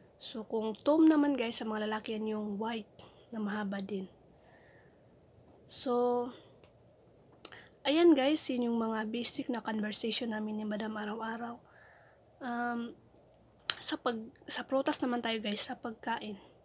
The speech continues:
Sa pagkain naman, guys, is kung,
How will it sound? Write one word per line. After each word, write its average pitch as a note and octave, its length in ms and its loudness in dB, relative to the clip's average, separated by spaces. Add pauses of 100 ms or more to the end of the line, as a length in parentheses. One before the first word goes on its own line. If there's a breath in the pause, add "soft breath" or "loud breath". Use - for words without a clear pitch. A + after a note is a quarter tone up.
(760 loud breath)
Sa - 160 -8
pagkain D4 480 2
naman, D4 240 4
guys, B3 320 -2
is - 400 -4 (400)
kung, A3+ 640 -2